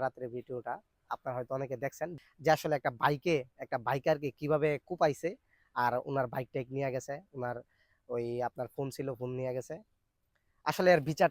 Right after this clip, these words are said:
চাই, ঠিক আছে? আমি আমাদের বাংলাদেশের যেই আইনশৃঙ্খলা বাহিনী আছে তাদের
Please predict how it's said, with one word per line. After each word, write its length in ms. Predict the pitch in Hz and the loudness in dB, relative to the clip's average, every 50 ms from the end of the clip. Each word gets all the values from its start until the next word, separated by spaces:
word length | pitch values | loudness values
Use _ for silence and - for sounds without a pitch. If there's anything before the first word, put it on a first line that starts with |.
| - | 4
চাই, 100 | 147 120 110 - | 0 -6 -6 -6
ঠিক 100 | - 131 143 | -6 -4 -4
আছে? 140 | 135 - 190 170 143 160 _ _ _ _ _ - | -2 -2 -4 -6 -6 -8 _ _ _ _ _ -8
আমি 220 | 120 127 131 135 139 143 143 147 147 - | -6 -4 -2 -2 -2 -2 -2 -4 -6 -8
আমাদের 220 | - 123 127 123 131 117 | -6 -6 -4 -4 -2 0
বাংলাদেশের 480 | 131 135 135 135 135 - - 131 139 147 160 _ _ _ _ _ - | 0 2 2 2 0 -2 -4 -8 -8 -8 -10 _ _ _ _ _ -20
যেই 340 | 123 113 127 127 127 127 127 127 127 127 123 - - | -12 -8 -6 -4 -4 -2 -4 -4 -4 -6 -8 -6 -6
আইনশৃঙ্খলা 480 | 139 139 131 - - 143 - 135 131 127 127 | -4 -4 -4 -6 -8 -8 -6 -4 -2 -2 -2
বাহিনী 200 | 131 131 131 131 131 | -2 -2 -4 -6 -6
আছে 140 | - - 156 - _ _ _ _ - | -6 -8 -14 -16 _ _ _ _ -6
তাদের 180 | 123 120 127 | -4 -4 -4